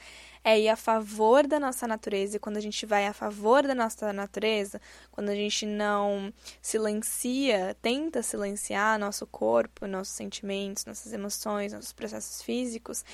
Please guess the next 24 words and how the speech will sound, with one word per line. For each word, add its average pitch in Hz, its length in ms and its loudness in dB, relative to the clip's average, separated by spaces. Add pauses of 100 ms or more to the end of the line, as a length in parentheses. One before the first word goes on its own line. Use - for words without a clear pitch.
(160)
e 220 60 -4
buscar 220 440 0
aprender, 202 880 0 (240)
entender, 208 920 2
abraçar, 214 1120 0
tentar 220 500 2 (340)
trabalhar 214 760 2
isso, 247 460 -4 (340)
é, 202 460 4 (640)
se - 160 2
a 262 40 10
gente, 294 200 2
se - 120 2
a 285 40 6
gente 311 200 0
reprime, 311 540 4
né, 262 140 0
nosso 277 280 0
corpo 262 400 0
vem 285 280 0
com 320 120 -6
muito 254 220 -2
mais 302 220 0
humor, 262 520 4